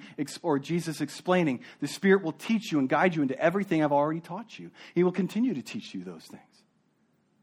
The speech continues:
With the Spirit doing this in us, while Jesus right now is working in the heavens to prepare that place, to bring all authorities and powers under his feet,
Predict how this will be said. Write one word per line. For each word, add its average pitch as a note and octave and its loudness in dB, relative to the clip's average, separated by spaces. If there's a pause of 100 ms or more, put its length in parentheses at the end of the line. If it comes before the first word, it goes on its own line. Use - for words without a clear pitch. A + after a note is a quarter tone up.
(2500)
With F#3 2
the F#3 4
Spirit C4 4
doing G#3 6
this A2+ -4 (1800)
in A#3 8
us, D3+ -4 (140)
while F3 6
Jesus G3+ 6 (220)
right G3 6
now G#3+ 8
is G#3 0
working G#3 4
in A3 6
the B3 4
heavens F#3+ 0 (260)
to - -2
prepare A#3+ 6 (1000)
that A3 4
place, G3 6
to G3 4
bring G3 6
all A3 8
authorities A#3 6
and G3 0
powers G3+ 0
under F#3+ 2
his E3+ 2
feet, E3 0